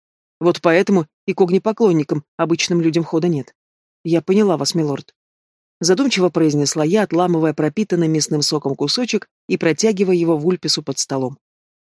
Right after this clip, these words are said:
Потом были чтения вслух, во время которых все немного отвлеклись от этой новости. Только король слегка хмурился, и по нескольким обронённым фразам я поняла, что его заботит разразившаяся проблема.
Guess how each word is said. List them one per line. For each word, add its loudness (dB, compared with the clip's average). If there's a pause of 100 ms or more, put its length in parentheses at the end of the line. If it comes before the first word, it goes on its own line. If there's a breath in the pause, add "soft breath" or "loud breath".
(600)
Потом 2
были 2
чтения 0
вслух, -2 (180)
во 2
время 2
которых 0
все 0
немного 0
отвлеклись 0
от -4
этой -2
новости. -2 (340)
Только 0
король 2
слегка -4
хмурился, -6 (260)
и -6
по 0
нескольким 0
обронённым 0
фразам 0 (260)
я 0
поняла, 2
что -2
его 2
заботит 0
разразившаяся 0
проблема. -2